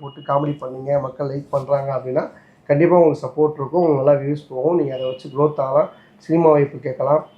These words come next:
நான் நிறைய தடவை சிக்கான்ட்டு சொல்லியிருக்கேன். ஆனா அடுத்த மனோபாலா நீங்க, மனோபாலா வந்து,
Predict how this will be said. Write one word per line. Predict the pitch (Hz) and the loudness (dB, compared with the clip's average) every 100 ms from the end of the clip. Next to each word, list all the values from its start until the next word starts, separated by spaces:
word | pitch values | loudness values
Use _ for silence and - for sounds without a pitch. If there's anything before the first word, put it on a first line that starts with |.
| _ _ - | _ _ 0
நான் | 156 | 4
நிறைய | 156 196 | 6 6
தடவை | 208 226 | 6 6
சிக்கான்ட்டு | 220 170 208 190 170 | 2 4 4 4 -2
சொல்லியிருக்கேன். | 156 156 135 127 - | -2 -4 -4 -8 -2
ஆனா | 170 147 | 0 2
அடுத்த | 165 175 | 0 0
மனோபாலா | 147 151 190 175 156 139 | 2 4 4 4 2 0
நீங்க, | 131 131 135 | -6 -8 -8
மனோபாலா | 131 156 170 160 135 | -2 0 2 2 0
வந்து, | 131 147 156 147 | -2 -2 0 0